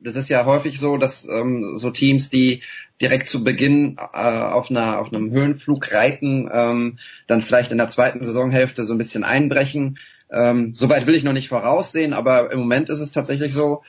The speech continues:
äh, dass sie dort oben stehen, ähm, ist, ja, ist als, als Überraschung zu, zu werten und, ähm, ich bin gespannt, wie lange sie sich da halten kann.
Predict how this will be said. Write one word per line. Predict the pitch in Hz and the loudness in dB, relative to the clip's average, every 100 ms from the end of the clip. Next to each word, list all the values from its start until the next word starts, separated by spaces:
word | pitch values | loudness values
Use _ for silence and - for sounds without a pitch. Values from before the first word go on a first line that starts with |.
| _ _ | _ _
äh, | - 127 135 117 - - 67 - 123 | 0 2 2 0 -6 -14 -20 -16 -2
dass | 135 135 | -2 0
sie | 127 | 2
dort | 127 | 2
oben | 113 143 156 | 2 0 0
stehen, | - 156 151 151 151 135 | -2 0 2 2 2 -2
ähm, | - 131 127 131 131 _ | 0 0 0 -2 -6 _
ist, | 135 - - - - | -8 -8 -16 -20 -4
ja, | - 98 - | -2 -2 -4
ist | - | -8
als, | - 90 - - | -4 -6 -6 -8
als | 113 | -6
Überraschung | 117 117 113 156 139 | -2 0 0 -2 -6
zu, | - 143 139 135 | -4 -2 -2 -4
zu | - 123 | -6 0
werten | 131 135 139 127 | 0 0 -2 -2
und, | 131 127 - | -4 -4 -6
ähm, | 123 120 - | -6 -4 -8
ich | - | -6
bin | 131 | -4
gespannt, | 127 - 127 | -4 -2 -2
wie | 127 | 0
lange | 127 131 | 0 0
sie | 127 | -2
sich | 120 131 | -4 -2
da | 123 | 2
halten | 135 107 104 | 2 2 -2
kann. | 90 - | -8 -8